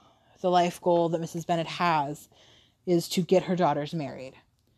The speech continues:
So this is not something that we've talked about in the book yet. We will learn about it soon. But I think this is a decent enough place to just kind of talk about this concept of why women are, why it's so important for women to marry. So, in general, women are supposed to marry because that's how you get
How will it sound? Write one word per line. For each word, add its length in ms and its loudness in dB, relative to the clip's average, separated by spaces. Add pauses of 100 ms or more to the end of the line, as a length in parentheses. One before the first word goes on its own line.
(320)
So 140 2
this 200 4
is 80 2
not 240 4
something 260 4
that 100 4
we've 280 4
talked 240 2
about 140 2
in 60 0
the 60 2
book 220 0
yet. 420 0
We 80 2
will 160 2
learn 160 0
about 260 2
it 160 -6
soon. 640 4 (880)
But 100 2
I 60 6
think 220 2
this 160 2
is 140 0
a 80 4
decent 360 2
enough 280 0
place 240 0
to 120 -14
just 200 -10
kind 120 -2
of 60 -4
talk 300 0
about 320 2
this 160 -8
concept 720 -2
of 180 2
why 380 6
women 280 -2
are, 140 -4 (160)
why 140 0
it's 160 -4
so 80 -4
important 320 -6
for 80 -8
women 240 -8
to 100 -14
marry. 300 -16 (1040)
So, 480 2
in 240 2
general, 480 0
women 340 0
are 60 -2
supposed 520 -4
to 60 -2
marry 440 0
because 400 -2
that's 340 -2
how 220 2
you 220 0
get 580 -2